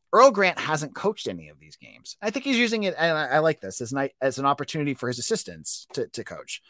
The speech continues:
Every game has been a different assistant. Now, Earl Grant's there. Um, you can see,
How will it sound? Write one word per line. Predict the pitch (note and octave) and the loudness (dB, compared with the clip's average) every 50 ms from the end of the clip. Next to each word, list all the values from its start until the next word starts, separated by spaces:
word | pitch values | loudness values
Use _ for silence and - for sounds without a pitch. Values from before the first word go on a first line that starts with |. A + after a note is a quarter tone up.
| _ - _ - | _ -14 _ 4
Every | D3+ F3+ F3+ A3+ | 4 6 6 6
game | F3+ F3 F#3 F3+ | 4 4 4 4
has | E3+ D#3 | 2 2
been | - D#3+ C3+ | 2 2 0
a | C3 | 2
different | B2+ - - - C3+ A#2 | 0 0 -2 -2 -2 -4
assistant. | - - B2 - - D#2+ D2 | -4 -6 -6 -6 -8 -8 -6
Now, | G#2 B2+ B2+ - | -6 -4 0 4
Earl | F3+ A3+ C4+ | 6 6 6
Grant's | A3 F#3+ G3 G3 F3 - | 4 4 0 0 0 -2
there. | - A#2+ G#2 D#2 B1 B1+ - _ _ _ _ _ _ _ _ _ _ _ _ _ _ _ | -2 -4 -4 -6 -8 -14 -16 _ _ _ _ _ _ _ _ _ _ _ _ _ _ _
Um, | - B2 B2+ A#2 G#2+ G#2 G2 G#2 G#2 | 0 2 4 4 2 0 -2 -4 -4
you | C3 D#3+ | -4 -2
can | D3+ F#3 E3+ | 0 0 2
see, | D3+ - - F3+ E3+ D#3 D3 C#3+ C#3+ C#3+ D3 - | 2 2 2 2 0 0 -2 -2 -4 -6 -6 -10